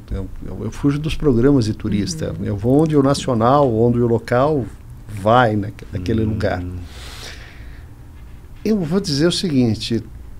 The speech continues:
Speaker 1: talvez a viagem mais fantástica que eu tenha tido tenha sido a minha primeira viagem à Índia, porque, eh, eu tinha uma visão equivocada, né, cheia de eventuais visões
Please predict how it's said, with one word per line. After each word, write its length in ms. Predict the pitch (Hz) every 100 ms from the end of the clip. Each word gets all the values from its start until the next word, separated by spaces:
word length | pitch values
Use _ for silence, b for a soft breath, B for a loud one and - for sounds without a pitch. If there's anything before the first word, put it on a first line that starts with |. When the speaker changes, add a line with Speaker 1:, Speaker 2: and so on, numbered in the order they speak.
| - -
Speaker 1:
talvez 680 | - 208 120 - 160 226 180
a 80 | 175
viagem 400 | 139 139 135 123
mais 200 | 123 160
fantástica 760 | - 165 156 - 117 107 - 104
que 60 |
eu 80 | -
tenha 240 | - 127 104
tido 320 | - 156 165
tenha 320 | 143 151 143
sido 260 | 107 - 160
a 40 |
minha 140 | 147 151
primeira 420 | - 131 131 156
viagem 480 | 139 127 135 143 156
à 80 | 143
Índia, 500 | 123 120 101 104 101
porque, 300 | - - 98 - - B B B B B B B B -
eh, 360 | - 92 - - - -
eu 100 | 143
tinha 220 | - 208
uma 100 | 180
visão 300 | 107 117 143
equivocada, 760 | 113 104 104 - 117 139 131 120 B B B
né, 240 | 107 110 98
cheia 420 | - 110 113 104
de 240 | 104 104 98 -
eventuais 520 | 107 113 104 107 110 98
visões 580 | 98 95 110 127 101